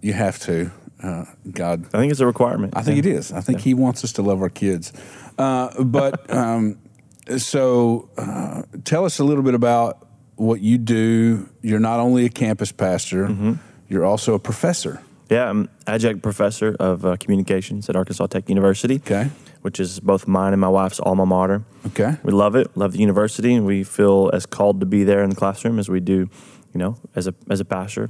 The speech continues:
Speaker 2: at a church,
Speaker 1: Absolutely.
Speaker 2: so.
Speaker 1: I love that. I, and, and really, that's what I wanna hit on today. What, something, I wanna key off of what you just said, of how you feel called, uh, to be a professor as much as you do a pastor.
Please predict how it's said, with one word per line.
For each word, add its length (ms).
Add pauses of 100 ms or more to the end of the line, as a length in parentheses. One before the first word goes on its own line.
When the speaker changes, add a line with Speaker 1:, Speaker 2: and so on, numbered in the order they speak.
Speaker 2:
at 120
a 80
church, 140 (200)
Speaker 1:
Absolutely. 60
Speaker 2:
so. 240 (440)
Speaker 1:
I 60
love 220
that. 240
I, 240 (160)
and, 320
and 180
really, 200
that's 220
what 120
I 80
wanna 240
hit 200
on 220
today. 320
What, 260
something, 460 (480)
I 60
wanna 220
key 340
off 260
of 60
what 160
you 100
just 280
said, 460 (680)
of 160
how 160
you 340
feel 300
called, 720 (260)
uh, 260
to 120
be 140
a 60
professor 500
as 120
much 200
as 120
you 80
do 120
a 60
pastor. 600